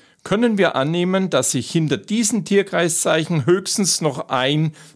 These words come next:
passendes Element versteckt, und zwar das in der Yin-Form. Hinter Mao, dem Hasen im Osten, versteckt sich also das kleine Holz I. Hinter Zhou, dem Hahn im Westen,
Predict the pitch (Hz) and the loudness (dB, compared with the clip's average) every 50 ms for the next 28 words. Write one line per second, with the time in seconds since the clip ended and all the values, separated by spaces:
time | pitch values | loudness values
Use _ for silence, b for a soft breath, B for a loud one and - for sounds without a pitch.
0 | B _ - - - 135 147 - - 175 143 143 135 - 147 143 139 123 123 120 | B _ -10 -4 -2 -2 0 0 0 0 0 0 0 -2 -2 -2 0 0 0 0
1 | 117 110 107 101 - 110 95 - - - 98 90 - _ - - _ B B B | -2 -2 -4 -6 -8 -10 -10 -10 -8 -8 -8 -8 -10 _ -20 -20 _ B B B
2 | B B B B B - 151 143 - - 117 123 113 - - 110 110 139 143 - | B B B B B 0 0 0 0 0 0 -2 -2 0 -2 -2 0 0 0 -2
3 | - - - 156 139 123 143 123 120 117 131 147 147 139 - - - 110 101 95 | -2 -2 -2 -2 -2 0 0 0 0 0 0 0 0 0 -2 -4 -4 -6 -6 -6
4 | 85 85 85 101 - _ _ _ _ _ _ _ _ _ _ _ _ _ _ _ | -8 -10 -14 -18 -20 _ _ _ _ _ _ _ _ _ _ _ _ _ _ _
5 | _ _ _ _ _ _ _ _ _ - - b b b b b b b b b | _ _ _ _ _ _ _ _ _ -20 -20 b b b b b b b b b
6 | b b b - 160 175 170 143 143 123 120 120 117 123 143 165 190 202 196 156 | b b b 0 0 2 2 2 0 0 0 2 2 2 2 2 2 2 0 -2
7 | 123 107 101 87 95 85 80 101 123 - 160 135 117 104 - 98 127 135 - - | -4 -4 -4 -4 -4 -2 -2 -2 -4 -2 -2 -2 -2 -2 -2 -2 -2 -2 -2 -4
8 | - 208 220 254 285 285 - - - 151 135 - - 156 139 - - - 160 143 | -6 -4 -4 -4 -4 -6 -10 -6 -4 -4 -4 -2 -2 -4 -4 -4 -4 -4 -4 -4
9 | - - - 104 107 - - 151 170 180 185 B B B B B - 135 - - | -4 -4 -4 -4 -2 -2 -2 -2 -2 -2 -6 B B B B B -4 -2 -2 -2
10 | - - 110 98 101 113 120 143 135 107 120 110 113 127 147 - - - - - | -2 -2 -2 -2 -2 -2 -4 -4 -4 -2 -2 -2 -2 -2 -4 -4 -6 -8 -8 -10
11 | _ _ _ - 190 170 151 131 101 104 - _ _ _ _ _ _ _ _ _ | _ _ _ -2 0 0 2 0 -2 -4 -10 _ _ _ _ _ _ _ _ _
12 | _ _ _ _ _ _ _ _ _ _ _ _ B B B B B B B B | _ _ _ _ _ _ _ _ _ _ _ _ B B B B B B B B
13 | B - 170 185 175 180 160 160 - - 208 220 208 233 214 - 175 147 139 113 | B 0 0 2 2 0 0 0 2 4 4 4 4 4 2 0 0 0 0 0
14 | 143 156 147 147 156 170 185 - - 147 131 127 120 131 143 139 - - - - | 0 0 2 2 0 0 -2 -2 -2 -2 0 2 2 0 0 0 -2 -4 -4 -2
15 | 175 180 196 208 202 208 - | -2 0 0 0 -2 -6 -10